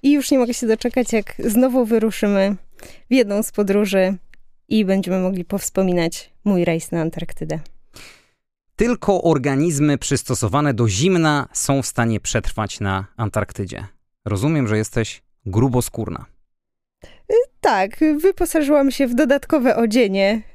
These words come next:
Speaker 1: y, podczas pobytu na Antarktydzie, tak żeby nie dać się, y, temu mrozowi, który tam na nas czekał.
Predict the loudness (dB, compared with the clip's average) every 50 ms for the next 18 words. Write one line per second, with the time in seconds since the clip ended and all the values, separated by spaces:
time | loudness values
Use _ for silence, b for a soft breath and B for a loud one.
0 | -10 -4 -2 -2 -2 -2 -4 -2 0 0 0 0 0 0 0 0 0 -2 -2 -2
1 | 0 0 -2 0 0 0 0 -2 -6 b b b b b 0 2 2 2 2 0
2 | -2 -6 -6 -6 -2 -2 -2 0 -2 -2 -2 -2 -2 -2 -2 -4 -2 0 0 2
3 | 4 4 4 2 0 -2 -2 -6 -2 0 2 2 0 0 b b b b b b
4 | b b b -2 -2 -2 -2 0 2 2 4 4 4 2 2 0 0 0 0 0
5 | 0 -2 -2 -4 -4 -6 _ -6 0 0 0 2 2 0 0 0 0 0 0 0
6 | -2 -2 -4 -6 -6 -4 -4 -4 -4 -4